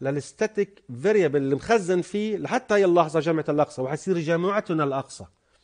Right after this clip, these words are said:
واحنا هنا لو عايزين نطبع اس واحد جيت اي دي حاطين عشرين عشرين والجي بي اي تسعة وتسعين بوينت تلاتة وهيكتب لي زي ما انت شايف كلام واضح. الان هنا جينا عملنا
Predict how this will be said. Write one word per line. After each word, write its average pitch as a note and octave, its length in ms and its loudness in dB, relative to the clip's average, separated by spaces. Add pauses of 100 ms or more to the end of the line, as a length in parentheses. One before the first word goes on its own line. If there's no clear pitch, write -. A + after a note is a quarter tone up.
(1500)
واحنا F#3 200 0
هنا A#3+ 60 2
لو A#3 140 4
عايزين G#3+ 360 2
نطبع F3+ 540 2
اس F#3+ 220 0
واحد F3 280 2
جيت A3+ 260 0
اي F3 140 4
دي F3 220 -2
حاطين E3 260 -2
عشرين E3 380 -4
عشرين F#3+ 460 -2
والجي E3 440 0
بي F3+ 180 2
اي E3 60 2
تسعة F3 260 -4
وتسعين D#3+ 340 -4
بوينت D#3 200 -4
تلاتة F#3+ 320 2
وهيكتب E3+ 380 -2
لي F3+ 120 -4
زي F3+ 140 0
ما F3+ 100 0
انت D#3 140 -4
شايف C3+ 400 -6 (220)
كلام C#3+ 260 0
واضح. G#2+ 260 -6 (1080)
الان G3 240 0
هنا A#3+ 220 4
جينا C4 300 0
عملنا F#3 520 0